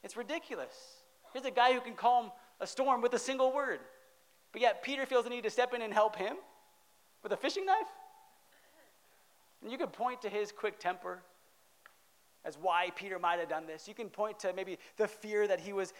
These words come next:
experiencing. You could probably point to a lot of things that would lead to this act of violence. But make no mistake that at the core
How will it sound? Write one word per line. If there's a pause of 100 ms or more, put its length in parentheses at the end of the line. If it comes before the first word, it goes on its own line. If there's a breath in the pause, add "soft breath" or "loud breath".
experiencing. (180)
You
could
probably
point
to
a
lot
of
things (280 soft breath)
that
would
lead
to
this
act
of
violence. (760)
But
make
no
mistake
that
at
the
core